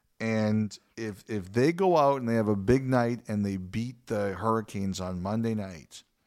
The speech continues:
you're gonna know that, look, Drew Doughty doesn't need any more motivation. He's got a lot of pride. They're struggling. He wants to get a win.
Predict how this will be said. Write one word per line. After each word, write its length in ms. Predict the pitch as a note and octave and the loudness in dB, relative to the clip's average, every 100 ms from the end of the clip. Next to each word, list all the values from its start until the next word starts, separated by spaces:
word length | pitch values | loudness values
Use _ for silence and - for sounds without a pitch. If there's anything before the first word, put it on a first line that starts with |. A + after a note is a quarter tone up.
| _ _ _ | _ _ _
you're 360 | B2 A#2+ C#3+ F#3 | -10 0 4 4
gonna 260 | G3 G#3 F3 | 2 2 2
know 580 | C#3 C3 A2 F2 E2 F#2 _ _ _ _ _ | 4 6 4 2 -6 -14 _ _ _ _ _
that, 420 | G2+ A2+ G#2+ G#2 - _ | -2 0 0 -4 -12 _
look, 300 | C3 A2+ - - B2 | -2 -2 -2 -12 0
Drew 140 | G3 | 4
Doughty 160 | A3+ F3+ | 6 6
doesn't 220 | C#3+ B2+ | 4 4
need 100 | B2 | 4
any 140 | A#2+ | 6
more 200 | A#2 A2 | 6 6
motivation. 540 | G#2+ G#2+ G#2 G2 G2 - | 6 6 4 2 -2 -2
He's 100 | F#2+ | -2
got 140 | F#2 | -2
a 20 | |
lot 240 | F2+ G#2 A#2+ | 0 0 0
of 100 | A2 | 0
pride. 460 | - G#2 G2+ G2+ F2 | 2 2 2 -2 -6
They're 120 | F2 | -4
struggling. 600 | - - A2 G#2+ G#2+ G#2+ | -4 0 0 0 0 0
He 160 | F2+ G#2+ | -2 -2
wants 320 | G#2 G#2 G#2 | -2 -2 -2
to 80 | - | -6
get 120 | F#2+ | -8
a 60 | F#2 | -8
win. 420 | F#2 F#2+ E2+ | -8 -10 -14